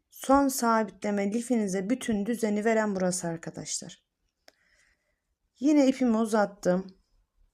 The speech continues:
Dört dolgulu fıstığı aldım. Şöyle de tığınızı toplayabilirsiniz. İpimi doladım. Kapatmadan ilk gelen yuvam yandaki yuvadan yine dört dolgulu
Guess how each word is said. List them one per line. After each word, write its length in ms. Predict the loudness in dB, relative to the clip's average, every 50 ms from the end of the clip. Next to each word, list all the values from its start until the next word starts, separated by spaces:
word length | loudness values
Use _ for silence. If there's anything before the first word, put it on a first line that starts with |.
| _ _ _ _ _ _ _ _ _ _ _ _ _ _ _ _ _ _ _ _ _ _ _ _ _ _ _ _ _ _ _ _ _ -4
Dört 280 | -2 -2 -2 -2 -4 -4
dolgulu 360 | -2 -2 -2 -4 -4 -6 -8
fıstığı 460 | -8 -8 -10 -12 -10 -8 -6 -4 -4
aldım. 480 | -4 -4 -4 -6 -6 -8 -8 -10 -10 -10 -12 -18 -20 -20 _ _ _ _ _ _ _ _ _ _ _ _ _
Şöyle 320 | -4 -2 0 0 0 0 -2
de 200 | -4 -6 -8 -8
tığınızı 480 | -6 -4 -4 -2 -2 -4 -4 -6 -8
toplayabilirsiniz. 920 | -8 -8 -8 -6 -4 -4 -2 -2 -4 -6 -10 -12 -12 -12 -12 -14 -14 -16 _ _ -10
İpimi 340 | -8 -6 -2 -2 -2 -2 0
doladım. 360 | 0 0 0 0 -2 -4 -6
Kapatmadan 760 | -8 -6 -6 -6 -4 -4 -6 -6 -4 -4 -4 -4 -4 -4 -6 -6
ilk 240 | -6 -8 -8 -6 -4
gelen 260 | -2 0 0 0 0
yuvam 360 | -2 -2 -2 -4 -4 -4 -2
yandaki 480 | -2 -2 -2 -4 -4 -6 -8 -8 -6 -4
yuvadan 640 | -4 -2 -2 -2 -4 -2 -2 -2 -2 -4 -6 -8 -12 _ _ _ _ _ _ _ -6
yine 320 | -4 -2 -2 -2 -2 -2
dört 280 | -2 -2 -2 -4 -4 -4
dolgulu 600 | -2 -2 -2 -2 -4 -4 -4 -2 -2 -2 -4